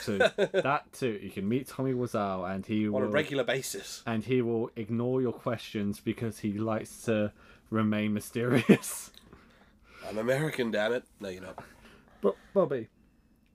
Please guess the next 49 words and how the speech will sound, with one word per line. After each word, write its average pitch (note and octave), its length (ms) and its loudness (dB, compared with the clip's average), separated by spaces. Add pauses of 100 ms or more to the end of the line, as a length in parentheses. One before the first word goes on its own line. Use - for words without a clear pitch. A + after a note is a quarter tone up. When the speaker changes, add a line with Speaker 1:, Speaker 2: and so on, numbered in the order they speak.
(840)
Speaker 1:
what E3+ 160 0
are A#3+ 60 2
we D#3+ 100 2
covering G2+ 520 -2 (420)
in G#2 160 -2
the F2+ 100 -4
new F2 180 2
year? B2 280 -2 (600)
Speaker 2:
In B2+ 120 2
the D3+ 60 2
new D#3 60 2
year, C#3 200 2
so, G#2 280 0 (360)
heads C#3 200 -2
up B2+ 120 2
for B2+ 60 -2
all A#2+ 60 0
the A2+ 60 -2
listeners, C3+ 340 -4 (100)
we're C3+ 140 2
not D3 140 4
gonna B2 120 -2
put B2 120 -8
one G#2+ 120 0
out G2+ 280 -4
during F#2+ 240 0
Christmas. A#2+ 500 -2 (920)
Our, B2 280 2
our C3 180 -2
research E3 360 0
says G#2+ 200 -8
that A2 120 -6
people C#3+ 220 -4
listen B2+ 160 -8
to - 60 -14
podcasts B2 420 -4
on A#2 80 -6
the G#2 60 -6
weekdays, C#2+ 500 -6
'cause C#3+ 400 2 (240)
Speaker 1:
<laughs> - 240 -20
Speaker 2:
I A2+ 140 2
do F2+ 160 -8
as F#2 120 -10
well. G2 220 -4 (100)
I G#2 100 4
Speaker 1:
Yeah, G2+ 140 4
Speaker 2:
just, F#2 100 -4
Speaker 1:
yeah. F2 80 -2